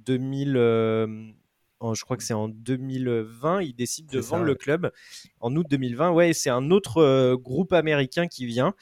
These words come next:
Speaker 1: Et, euh, là, s'écrit une nouvelle page de la Roma et précisément la page qui nous intéresse, euh,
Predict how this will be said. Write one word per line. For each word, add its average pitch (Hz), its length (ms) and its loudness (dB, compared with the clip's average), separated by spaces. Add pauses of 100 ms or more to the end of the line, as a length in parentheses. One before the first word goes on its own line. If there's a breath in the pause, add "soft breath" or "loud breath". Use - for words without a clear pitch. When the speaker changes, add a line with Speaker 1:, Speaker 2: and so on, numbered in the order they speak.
(400 loud breath)
Speaker 1:
Et, 113 160 2
euh, 113 400 4
là, 127 220 4
s'écrit - 380 -10
une 120 100 -10
nouvelle 117 300 -2
page 131 280 0
de 117 80 0
la 110 120 2
Roma 120 420 0
et 107 260 2 (200)
précisément 110 480 -4
la 117 140 -4
page 120 240 -4
qui - 100 -20
nous 104 240 -12
intéresse, 104 480 -10
euh, 101 240 -8